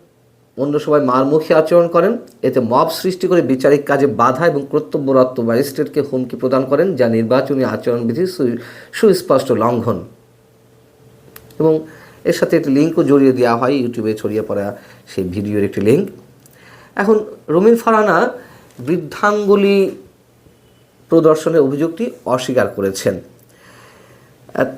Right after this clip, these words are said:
তিনি গণমাধ্যমকে বলছেন যে প্রতিদ্বন্দ্বী প্রার্থীর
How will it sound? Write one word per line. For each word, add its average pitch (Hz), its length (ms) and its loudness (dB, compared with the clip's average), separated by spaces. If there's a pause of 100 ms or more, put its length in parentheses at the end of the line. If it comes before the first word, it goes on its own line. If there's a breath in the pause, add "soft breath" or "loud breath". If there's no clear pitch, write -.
তিনি 214 420 4 (160)
গণমাধ্যমকে 185 680 2
বলছেন 175 440 2
যে 127 280 2 (580)
প্রতিদ্বন্দ্বী 214 720 2
প্রার্থীর 208 720 -2